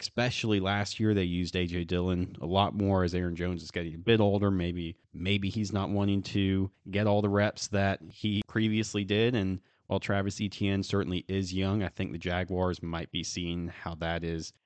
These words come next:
a successful move for Green Bay rather than just focusing on, on one guy. So Travis Etienne, certainly an excellent running back, but I don't think he will be their goal line option. I think that's still gonna be Tank Bigsby.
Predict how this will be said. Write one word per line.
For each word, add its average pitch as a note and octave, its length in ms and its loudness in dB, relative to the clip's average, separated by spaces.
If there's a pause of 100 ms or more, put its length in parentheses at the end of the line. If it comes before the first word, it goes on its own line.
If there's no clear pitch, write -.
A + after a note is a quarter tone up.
(100)
a F2+ 140 -4
successful - 680 -4
move G#2+ 420 6
for G2+ 280 2
Green G#2+ 320 2
Bay D#3+ 220 2 (280)
rather F#2+ 420 0
than F#2+ 220 2
just F#2+ 500 0
focusing F#2+ 460 -2
on, F#2 300 0
on F2+ 220 -4
one F#2 240 0
guy. F2 420 -2 (200)
So F2 540 -2 (220)
Travis A2 420 2
Etienne, G#2+ 480 2
certainly G2 460 4
an F2 120 -2 (140)
excellent G2+ 480 0
running G2+ 280 4
back, A2 280 4 (140)
but E2+ 240 0 (280)
I F2+ 200 -6 (160)
don't G2+ 260 4 (200)
think G#2 340 2
he - 320 -4
will F#2+ 120 2
be F#2+ 200 2
their F#2 120 2
goal F2+ 280 2
line F#2+ 260 2
option. A2+ 420 -2
I A2 80 2
think - 240 -2
that's F#2 200 -2
still F#2 260 0
gonna F#2 160 0
be F2 160 -4
Tank F#2 300 -4
Bigsby. F#2+ 560 -2